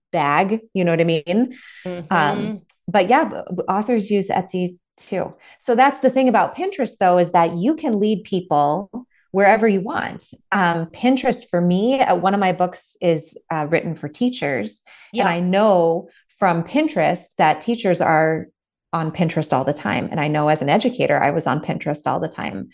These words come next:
Speaker 1: So I would put that book, um, or pins that would lead people to that book, um, on Pinterest.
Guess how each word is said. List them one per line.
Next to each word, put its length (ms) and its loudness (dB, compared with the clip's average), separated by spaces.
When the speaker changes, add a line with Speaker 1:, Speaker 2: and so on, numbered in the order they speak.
Speaker 1:
So 480 4
I 240 4
would 420 2
put 300 -6
that 280 2
book, 360 2
um, 240 -4
or 200 2
pins 380 -2
that 120 0
would 140 -2
lead 260 0
people 280 -2
to 220 -4
that 280 0
book, 320 0
um, 260 0
on 220 2
Pinterest. 640 -4